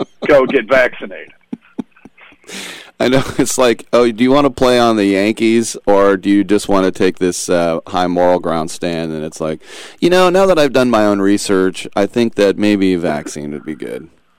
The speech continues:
Speaker 1: Yeah, I've started to disbelieve this guy I've been watching on YouTube
Speaker 2: <laughs>
Speaker 1: and, uh, started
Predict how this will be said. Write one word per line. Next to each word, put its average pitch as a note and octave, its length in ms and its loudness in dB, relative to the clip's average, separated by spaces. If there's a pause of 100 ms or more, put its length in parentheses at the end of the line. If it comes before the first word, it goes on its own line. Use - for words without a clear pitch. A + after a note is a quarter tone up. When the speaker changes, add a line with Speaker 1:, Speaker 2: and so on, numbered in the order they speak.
(120)
Speaker 1:
Yeah, D#3 380 4 (220)
I've E3+ 160 4 (100)
started B3 380 2
to E3+ 100 -2
disbelieve E3 760 -2
this C#3+ 140 0 (120)
guy C#3+ 240 4
I've C3+ 80 0
been C3 160 -8
watching C3+ 420 0
on A2+ 200 -8
YouTube B2+ 600 -2 (680)
Speaker 2:
<laughs> - 40 -8
Speaker 1:
and, C#3+ 400 2
uh, D3 220 4 (100)
started E3+ 340 4